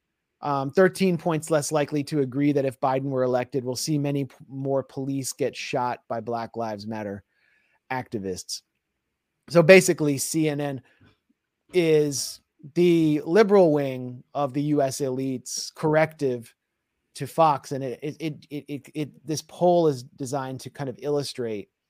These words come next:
its value and what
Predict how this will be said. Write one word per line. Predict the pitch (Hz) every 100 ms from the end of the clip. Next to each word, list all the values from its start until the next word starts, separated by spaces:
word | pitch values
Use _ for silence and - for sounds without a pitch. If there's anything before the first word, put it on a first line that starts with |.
| _ _ _ _ -
its | 123
value | 120 165 208 202 170 165
and | 170 208 202 175 165 151 _ _ _
what | - 139 160 160 143 _